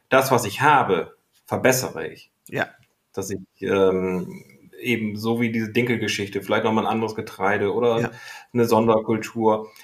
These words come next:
Speaker 1: einfach besser machen und, ähm, raus aus diesen getrampelten Faden.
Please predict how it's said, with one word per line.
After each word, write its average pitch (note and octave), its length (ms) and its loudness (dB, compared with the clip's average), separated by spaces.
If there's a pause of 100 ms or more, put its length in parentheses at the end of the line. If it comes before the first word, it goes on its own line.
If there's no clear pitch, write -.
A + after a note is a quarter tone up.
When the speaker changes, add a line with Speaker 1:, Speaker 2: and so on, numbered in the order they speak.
(100)
Speaker 1:
einfach A2+ 420 -2
besser C#3+ 320 4
machen C3+ 500 0 (140)
und, G#2 600 -4
ähm, G2+ 580 -2 (320)
raus G#2 380 4
aus A2+ 160 -2
diesen G2+ 480 -2
getrampelten G#2+ 580 -2
Faden. G2+ 420 -2